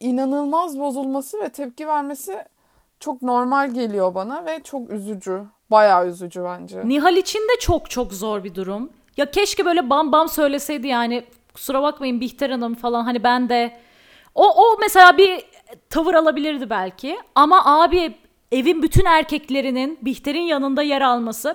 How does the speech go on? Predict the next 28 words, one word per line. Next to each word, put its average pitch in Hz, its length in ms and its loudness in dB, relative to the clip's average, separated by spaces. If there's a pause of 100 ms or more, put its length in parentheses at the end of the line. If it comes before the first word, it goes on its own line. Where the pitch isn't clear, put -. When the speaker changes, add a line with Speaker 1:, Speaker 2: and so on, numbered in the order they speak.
Speaker 2:
Bihter'in 302 300 -4
tabii 320 160 -4
hiçbir 247 240 -10
şeyden 294 260 -4
haberi 247 260 -2
yok 226 180 -4
ama 349 400 2 (140)
Speaker 1:
Evet. 208 320 -8 (180)
Speaker 2:
Behlül 320 440 6
de 392 80 0
şey 392 280 -2
diyor, 269 220 0
"Ama 269 240 -2
Bihter 294 320 0
Speaker 1:
Ama 311 100 0
haklı. 294 220 0
Speaker 2:
haklı" 294 160 0
falan. 269 440 0 (240)
Speaker 1:
Şuna 339 340 -10
katılıyorum. 294 760 -6 (680)
Ee, 220 40 -4
Adnan 277 720 -4 (400)
Nihal'le 294 480 -4
konuşurken 294 760 -12
diyor 330 220 -14
ki, 196 400 -8 (320)
hani 208 180 -10
Bihter, 254 440 -10